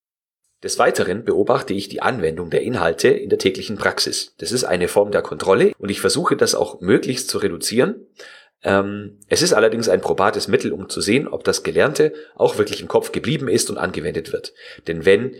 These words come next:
Erlerntes oder Angelesenes nicht zur Anwendung kommt, dann nützt uns das Wissen nichts. Wissen ohne Kompetenz ist nichts wert.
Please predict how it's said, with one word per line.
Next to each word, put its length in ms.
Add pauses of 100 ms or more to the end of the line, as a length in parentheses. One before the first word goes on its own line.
(180)
Erlerntes 800
oder 220
Angelesenes 720
nicht 160
zur 140
Anwendung 340
kommt, 420
dann 120
nützt 280
uns 280
das 220
Wissen 420
nichts. 500 (840)
Wissen 280
ohne 220
Kompetenz 480
ist 120
nichts 180
wert. 280